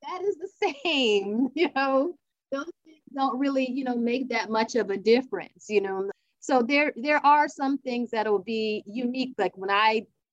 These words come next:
decided on where to go for her flashbacks, that's specific to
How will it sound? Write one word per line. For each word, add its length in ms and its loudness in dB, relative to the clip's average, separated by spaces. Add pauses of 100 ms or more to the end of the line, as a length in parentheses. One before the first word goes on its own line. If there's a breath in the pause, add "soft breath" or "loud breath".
(240)
decided 400 0
on 220 0
where 280 2
to 160 -8
go 640 2
for 220 0
her 280 -4 (100)
flashbacks, 920 -4
that's 300 0
specific 720 -6
to 400 -6